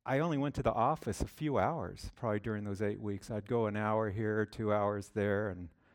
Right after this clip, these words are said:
maybe at the most once a week or every two weeks. And here's where this fits kind of into Psalm thirty-nine. The couple of hours at a time I would make it to the office,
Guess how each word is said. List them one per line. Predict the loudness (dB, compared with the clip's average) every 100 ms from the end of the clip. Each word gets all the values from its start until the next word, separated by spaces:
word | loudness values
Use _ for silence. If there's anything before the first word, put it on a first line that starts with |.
| _ _ _
maybe | -2 0 2
at | 0 -2
the |
most | -2 0 -2 -4 -6
once | -6 -6
a | -8
week | -6 -6 -4
or | -4
every | -4
two | -6 -8
weeks. | -6 -4 -4 -8 -12
And | -10 -14 -18 _ _ _ _ _ _
here's | 2 2 2
where | 0
this | 0 0 -2
fits | -6 -6
kind | -4 -4 -2
of | -4
into | -4 -6 -6 -6
Psalm | -4 -2 -2 -4
thirty-nine. | -2 -2 -2 -4 -4 -4 -8 -14 _ _ _ _ _ _ _ _ _ -20 -20 -20 -6
The | 2
couple | 6 6 8 6
of | 8
hours | 8 8 6 6
at | 4
a |
time | 2 0 2 4 2
I | 2
would | 2
make | 0 0 -2
it | -6
to | -4
the | 2
office, | 4 2 0 -4 -6 -6 -12